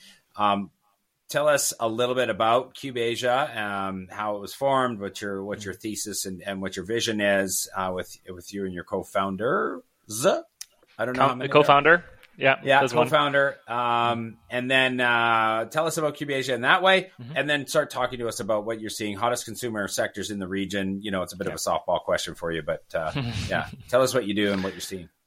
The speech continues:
Speaker 2: No, of course. Uh, so yeah, I've, I mean, I've spent the last, what, ten years in, in and around e-commerce in Southeast Asia, and,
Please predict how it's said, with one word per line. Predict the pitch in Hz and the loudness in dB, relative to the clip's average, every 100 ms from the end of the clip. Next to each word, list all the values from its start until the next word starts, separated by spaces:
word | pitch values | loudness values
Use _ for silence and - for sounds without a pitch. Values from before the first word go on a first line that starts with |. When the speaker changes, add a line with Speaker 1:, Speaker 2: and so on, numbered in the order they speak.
| _ _ _ - | _ _ _ -10
Speaker 2:
No, | 139 151 156 | 2 6 6
of | 156 | 6
course. | 185 165 - 220 | 2 2 -2 -8
Uh, | 165 127 127 127 131 | 0 6 8 8 4
so | 147 | 4
yeah, | 156 147 | 6 6
I've, | 123 - | 4 -4
I | |
mean, | 143 139 | 0 0
I've | 135 | 0
spent | - 170 | 0 -2
the | 156 | 2
last, | 123 120 - - | 4 4 2 -6
what, | 113 - | -8 -6
ten | - 131 | -4 -2
years | 127 123 123 120 | 2 2 0 -4
in, | 117 123 | -8 -2
in | 139 | 2
and | 135 | 4
around | 113 113 113 | 4 4 2
e-commerce | 113 - 113 110 107 | -2 -4 -4 -4 -6
in | |
Southeast | 107 107 - 110 117 | -2 -2 -2 -8 -4
Asia, | 113 107 107 | -2 0 -2
and, | 107 107 | -4 -8